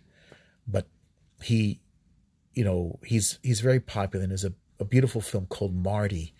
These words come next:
where he plays a guy from the Bronx, and it's a post-World War Two movie, and it's a very beautiful story.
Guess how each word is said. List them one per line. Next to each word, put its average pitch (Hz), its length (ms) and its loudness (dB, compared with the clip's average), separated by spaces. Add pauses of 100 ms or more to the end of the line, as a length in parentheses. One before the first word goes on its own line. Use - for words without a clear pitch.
(480)
where 95 120 -4
he 104 80 0
plays 98 300 0
a 95 40 0
guy 101 220 2
from 98 240 -4
the 90 80 0
Bronx, 92 500 -2
and 90 80 -2
it's 87 100 -6
a 85 200 -6
post-World 98 560 0
War 92 180 -4
Two 92 440 0 (360)
movie, 95 420 -2
and 80 140 -6 (440)
it's - 180 -4
a - 80 0
very 151 160 8
beautiful 104 400 -2
story. 78 640 -4